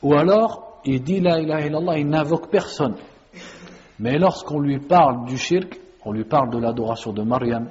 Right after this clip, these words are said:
de l'adoration de Isa, de l'adoration de Bouddha, et cetera, il n'y voit pas de mal. Lui adore Allah seul,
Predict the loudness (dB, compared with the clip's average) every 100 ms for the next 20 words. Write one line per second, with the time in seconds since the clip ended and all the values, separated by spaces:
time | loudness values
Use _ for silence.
0 | -10 -8 -6 -6 -8 -8 -8 -8 -6 -6
1 | -6 -6 -6 -8 -8 -6 -6 -8 -10 -14
2 | -16 _ -8 -6 -4 -2 0 0 -4 -10
3 | -6 -2 -2 -4 -14 -20 -20 _ _ _
4 | _ _ _ -10 -6 -4 0 0 0 0
5 | 0 0 0 -4 -20 -20 _ _ _ _
6 | _ -6 0 4 4 2 0 -2 -2 -4
7 | -2 -4 -2 -2 -2